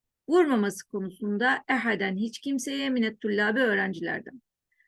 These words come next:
Öğretmen Selim'i öğrencilerden hiç kimseye vurmaması konusunda tembihledi, uyardı, ikaz etti. Ve indeme gadera,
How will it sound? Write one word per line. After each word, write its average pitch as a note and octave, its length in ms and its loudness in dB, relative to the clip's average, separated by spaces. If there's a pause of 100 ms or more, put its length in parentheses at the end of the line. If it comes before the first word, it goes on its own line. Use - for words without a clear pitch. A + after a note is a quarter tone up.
(320)
Öğretmen A3 920 2
Selim'i G#3+ 760 2
öğrencilerden G3+ 920 2
hiç B3+ 240 -2
kimseye A3 400 0
vurmaması G#3 640 0
konusunda A#3 960 2
tembihledi, G#3 840 2
uyardı, G#3 840 2
ikaz F#3+ 460 -2
etti. - 360 -8 (760)
Ve - 180 2
indeme C#4 720 4
gadera, A3+ 680 4